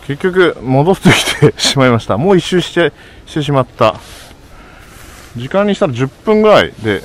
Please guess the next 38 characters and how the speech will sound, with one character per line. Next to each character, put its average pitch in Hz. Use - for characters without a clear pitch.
終 117
わ 123
っ -
ち -
ゃ 131
い -
ま 123
し -
た 76
ね。 -
こ 190
ん 247
な 247
な 170
の 98
か 87
な？ 71
な -
ん 147
か 113
四 -
五 202
キ -
ロ 220
あ 220
る 196
っ -
て -
い 107
う -
話 107
だ 107
っ 87
た 90
ん 85
で -
す -
が、 69